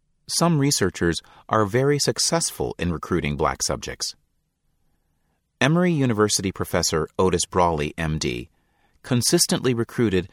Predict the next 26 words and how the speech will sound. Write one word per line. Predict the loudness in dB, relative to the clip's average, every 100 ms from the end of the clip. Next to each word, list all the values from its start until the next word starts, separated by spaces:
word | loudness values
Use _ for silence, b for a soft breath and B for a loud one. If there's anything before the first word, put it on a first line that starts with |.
| B B
a | 0
large | 2 4 4 0
percentage | -2 -2 0 0 0 -2
of | -2 0
black | 0 0 -2
research | -2 0 -2
subjects | -2 -4 -4 -8 -8 -12 b b b
while | 4 4 4
he | 0
was | 0
director | -2 0 0 0 -2 -2
of | -2
the | -4 0
Office | 0 0 0 -2
of | -2
Special | -2 -2 -2 0
Populations | 0 0 0 0 -2 -4 -4
Research | -4 -4 -6 -8 -14 b b -6
at | -2
the | 2
National | 2 0 -2 -2
Cancer | -2 -4 -4 -4
Institute. | -4 -6 -6 -6 -8 -12 _ _ _ _ _ _ _ _ _ _ _ _ _ _ _ _ 0
Doctors | 2 2 2 0 0
LaSalle | 2 2 2
L'Enfant | 2 0 0 0 0